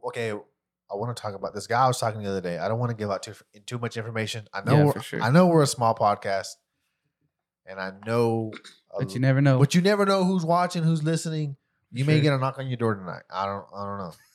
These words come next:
Speaker 1: But I, I talked to this guy the other day, and he used to work for an animal health place.
Speaker 2: Mm-hmm.
Speaker 1: And they sell Pfizer. Okay. He told me that him by himself,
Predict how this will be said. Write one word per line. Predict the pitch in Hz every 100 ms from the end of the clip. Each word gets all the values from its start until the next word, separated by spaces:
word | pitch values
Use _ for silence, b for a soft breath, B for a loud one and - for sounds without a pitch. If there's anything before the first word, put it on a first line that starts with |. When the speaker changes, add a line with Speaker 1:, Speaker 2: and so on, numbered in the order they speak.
| _ _ _ _ _ _ _ _ _ _ -
Speaker 1:
But | 107
I, | 98 - - _ - 98
I | 95
talked | - 127 131
to |
this | 123
guy | 113 107
the | 104
other | 101
day, | 95 92
and | 87
he | 101
used | 110 107
to | 98
work | 92
for | - 92
an |
animal | 85 85 85
health | 82 80
place. | - - - - _ _ _ 135
Speaker 2:
Mm-hmm. | 131 127 - -
Speaker 1:
And | 92 87 85
they | 90
sell | 95 - 90 85 82 - _
Pfizer. | - 95 90 78 _ _ _ _ _ _ _ _ -
Okay. | 90 - _ _ _
He | 123
told | 123 139 127
me | 104 92 87 85 _ _ _ _ _ -
that | 95 92 - _ _ _ _ _ _ _ _ _
him | - 139
by | 123 113
himself, | 117 113 - 95 85 -